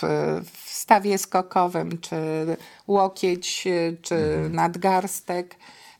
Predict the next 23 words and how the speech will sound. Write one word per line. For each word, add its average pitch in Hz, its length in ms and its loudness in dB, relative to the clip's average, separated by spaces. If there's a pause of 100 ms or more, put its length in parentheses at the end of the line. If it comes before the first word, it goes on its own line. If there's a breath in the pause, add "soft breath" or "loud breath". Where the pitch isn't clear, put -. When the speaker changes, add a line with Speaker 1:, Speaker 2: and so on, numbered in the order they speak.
Speaker 1:
Te 202 140 2
przeguby 190 640 0
to 180 260 0
już 185 300 0
są 175 280 -2
bardzo 165 380 0
skomplikowane, 160 1400 -4
e, - 200 -10
konstrukcje. 165 1160 -4 (680 loud breath)
I 196 420 2 (100)
tu 208 360 2
nad 185 400 2
tymi 190 320 0
konstrukcjami 180 1080 -2
choćby 170 500 -4
pracują 160 800 -2
te 160 180 -2
zespoły 160 640 0
u 160 140 -8
nas 156 300 -6
na, 156 500 -4
e, 156 240 -4
uczelni, 175 1080 -2